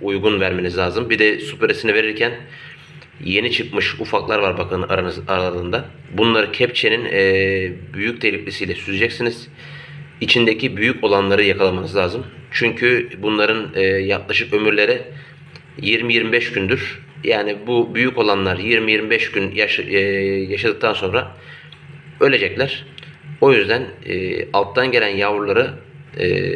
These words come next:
yaklaşık dört beş gün sonra olgunluğa erişiyor. Onlar da, e, her gün ya da iki günde bir yavru vermeye başlıyor. Bunların üreme sistemi böyle olduğu için büyükleri yakalayıp, e, büyükleri anaçlara vermeniz lazım.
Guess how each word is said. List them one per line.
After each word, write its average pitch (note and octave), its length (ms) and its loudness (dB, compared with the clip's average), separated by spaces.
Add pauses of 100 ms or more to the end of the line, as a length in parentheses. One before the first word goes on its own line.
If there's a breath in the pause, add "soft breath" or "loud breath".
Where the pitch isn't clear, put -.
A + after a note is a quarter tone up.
(1080)
yaklaşık A#2 500 -2
dört A#2+ 220 2
beş A#2 180 2
gün G#2+ 140 0
sonra G2 320 2
olgunluğa G#2 380 2
erişiyor. B2+ 340 2 (680 loud breath)
Onlar A#2 380 4
da, B2 300 2
e, G2+ 440 4
her A2+ 320 0
gün A#2 360 0
ya A2 140 2
da A#2 100 2
iki A#2+ 220 -6
günde G2 280 2
bir - 280 -2 (160)
yavru A2 300 0
vermeye G2 260 2
başlıyor. A2 340 -2 (800 loud breath)
Bunların A2 360 0
üreme A2 200 2
sistemi G#2+ 280 -2
böyle A2 160 6
olduğu G2+ 180 2
için G#2+ 280 -4
büyükleri A2 380 0
yakalayıp, G2+ 420 0 (220)
e, F#2 460 -4
büyükleri G#2 440 2
anaçlara G2+ 440 0
vermeniz F#2 340 0
lazım. F#2 220 -4